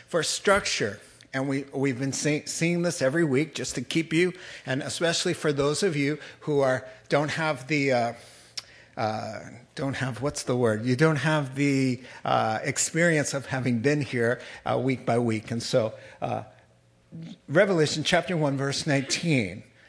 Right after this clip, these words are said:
gives us the outline for the whole book. The Lord gives John this tremendous vision of himself. And we see then the book of Revelation, the prophecy, is Christ revealing Christ. This is not a book about the Antichrist,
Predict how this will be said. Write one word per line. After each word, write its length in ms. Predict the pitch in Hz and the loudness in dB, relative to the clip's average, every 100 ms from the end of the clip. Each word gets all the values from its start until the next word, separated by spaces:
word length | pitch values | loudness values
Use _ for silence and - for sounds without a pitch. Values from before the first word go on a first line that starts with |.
| - _ _ | -20 _ _
gives 260 | 147 147 143 | 0 0 0
us 180 | 131 - | -4 -2
the 140 | 135 | 0
outline 380 | 127 135 135 123 | 0 0 -2 -2
for 160 | - | -4
the 100 | 120 | -6
whole 220 | 110 117 110 | -4 -2 2
book. 420 | 156 131 107 - - - _ _ _ - - | 4 4 2 -10 -20 -20 _ _ _ -12 -4
The 180 | 127 135 | 0 4
Lord 260 | 175 170 | 4 4
gives 220 | 156 131 | 2 0
John 260 | - 135 131 | 0 0 0
this 140 | 113 | -2
tremendous 560 | - 131 131 143 131 - | -4 -2 0 0 0 -2
vision 400 | 113 117 117 110 | -2 -2 -2 -2
of 220 | 127 127 | -2 -4
himself. 720 | 123 113 - 107 95 - - - - - - - - - | -6 -6 -4 -2 -2 -6 -12 -20 -20 -20 -20 -20 -14 -2
And 140 | 135 | 0
we 120 | 135 | 2
see 280 | 139 - 156 | 2 2 2
then 300 | 139 131 127 | 2 0 0
the 80 | 127 | 0
book 260 | 131 185 170 | 2 2 2
of 100 | 151 | 2
Revelation, 680 | 143 135 127 127 123 139 117 | 2 4 2 0 0 -4 -4
the 80 | |
prophecy, 880 | 117 - 160 165 160 151 - 123 104 - - - | -8 -2 2 2 2 0 0 -2 -4 -8 -16 -6
is 160 | 135 | -4
Christ 560 | - - 196 180 - - - | -4 0 2 2 0 -6 -6
revealing 480 | 151 135 151 135 117 | -4 0 0 0 -2
Christ. 580 | - 123 98 - - - | -2 -2 -2 -6 -10 -6
This 180 | 147 185 | -4 -2
is 140 | 156 | 0
not 240 | 170 170 | 4 4
a 60 | 185 | 4
book 240 | 156 147 | 0 -2
about 240 | 139 139 - | 0 0 0
the 120 | 147 | -2
Antichrist, 800 | 135 123 123 - 113 120 127 - | 0 0 0 0 0 0 -6 -10